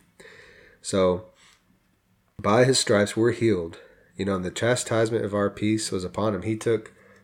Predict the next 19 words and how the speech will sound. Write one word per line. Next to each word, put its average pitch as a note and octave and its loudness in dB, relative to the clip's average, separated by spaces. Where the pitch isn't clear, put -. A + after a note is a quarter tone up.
the G2 -6
price A2 -2
that F#2+ -2
it, A2 0
the - -10
price C3+ 0
that A2+ 0
was G2+ -2
on G#2 -2
the F#2 -8
peace G#2 -4
that F#2 -2
we G2+ -2
needed. G2 -6
He G#2 -6
said, F#2+ -8
"I'll F#2 -8
pay F2 -8
that." F2 -8